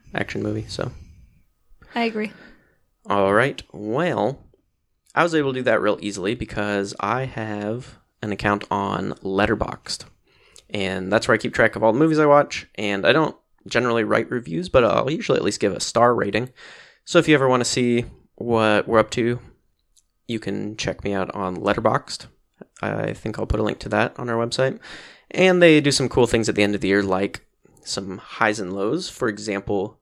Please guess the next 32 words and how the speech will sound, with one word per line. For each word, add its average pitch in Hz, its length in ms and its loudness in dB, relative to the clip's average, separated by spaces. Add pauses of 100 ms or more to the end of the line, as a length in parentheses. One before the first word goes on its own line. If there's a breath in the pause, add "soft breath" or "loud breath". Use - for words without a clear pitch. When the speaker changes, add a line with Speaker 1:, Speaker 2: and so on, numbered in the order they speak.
Speaker 1:
so - 160 -4
the 101 80 -6
movie 120 220 0
that - 160 -6
we 127 160 0
watched - 500 0 (480 soft breath)
with 104 160 -4
the - 80 -6
highest 123 440 -2
average 113 640 -4
rating 110 480 -2 (420)
on 104 240 -4
Letterboxd 123 540 -4 (100)
is 107 460 -6 (280)
The 127 120 -4
Apartment. 170 500 0 (320)
Four - 240 -4
point - 260 -4
three 113 200 -4
stars - 560 -4
is - 80 -14
the - 100 -10
average. - 320 -6 (100)
Pretty 123 120 -8
crazy, 113 280 0
huh? 117 160 -4 (580 loud breath)
Lowest 117 360 2
Speaker 2:
Yeah. 127 140 4
Speaker 1:
average, 151 500 0 (100)
Night 117 260 0
and 113 120 -6
Day, 135 340 2